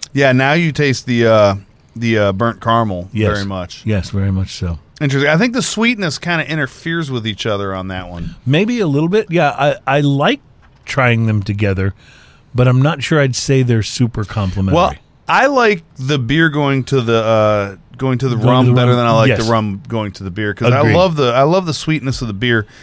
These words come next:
Speaker 1: and the rum going back to the beer masks some of that
Speaker 2: Maybe,
Speaker 1: sweetness.
Speaker 2: yeah,
Speaker 1: Yeah.
Speaker 2: maybe keeps it from, uh, from being quite as obvious. Well,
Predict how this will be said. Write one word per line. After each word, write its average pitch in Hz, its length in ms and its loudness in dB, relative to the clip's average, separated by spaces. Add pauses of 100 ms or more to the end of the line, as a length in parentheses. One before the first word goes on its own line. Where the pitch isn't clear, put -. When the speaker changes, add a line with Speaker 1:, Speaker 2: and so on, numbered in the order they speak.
(120)
Speaker 1:
and 123 120 0
the 131 40 2
rum 160 320 2
going 165 260 2
back 131 200 2
to 123 80 -8
the 110 100 -4
beer 117 320 0
masks 107 440 -2
some 110 220 -6
of 104 60 -2
that 110 120 4
Speaker 2:
Maybe, 107 100 2
Speaker 1:
sweetness. 95 580 0
Speaker 2:
yeah, 113 60 -4
Speaker 1:
Yeah. 113 100 4
Speaker 2:
maybe 104 120 -2
keeps 101 280 -6
it 98 120 -6
from, 92 200 0
uh, 90 200 -2
from 95 200 -4
being 92 180 0
quite 85 240 -6
as 78 120 -8
obvious. 78 420 -10
Well, 90 240 -6